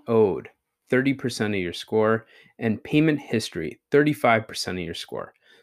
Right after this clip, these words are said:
So basically, sixty-five percent, hundred percent in your use.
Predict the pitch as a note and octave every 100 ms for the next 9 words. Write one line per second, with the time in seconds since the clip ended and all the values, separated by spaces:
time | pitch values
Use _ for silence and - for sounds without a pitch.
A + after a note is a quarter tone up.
0 | - D3 C3 - C#3+ D3 F#3+ G#3 G#3+ G#3+
1 | _ _ - F3+ F#3 A3 F#3+ A#2 B2 C3
2 | C3 A#2+ A2+ C3 D3 _ _ - - -
3 | - D#3 D3 B2+ A#2 A2+ - G#2 F2+ F#2+
4 | F2 - -